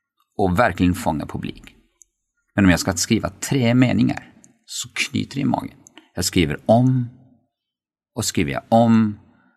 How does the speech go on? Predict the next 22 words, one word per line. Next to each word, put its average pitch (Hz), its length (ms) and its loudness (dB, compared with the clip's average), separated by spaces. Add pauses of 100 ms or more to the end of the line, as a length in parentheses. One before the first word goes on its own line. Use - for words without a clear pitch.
(200)
Och 101 100 0
sen 90 180 0
så 113 120 0
vet 87 240 0
jag 80 100 0
att 80 80 -8
oftast - 440 -6
när 80 220 0
min 80 180 -2
fru 113 240 2
har 110 120 2
tittat 92 360 -6 (140)
på - 80 -6
det, 69 180 -4
när 85 100 0
man 95 140 4
har 95 80 2
känt 95 280 0
sig 92 120 -2
väldigt, 123 500 0
väldigt 90 360 0
nöjd, 50 580 -4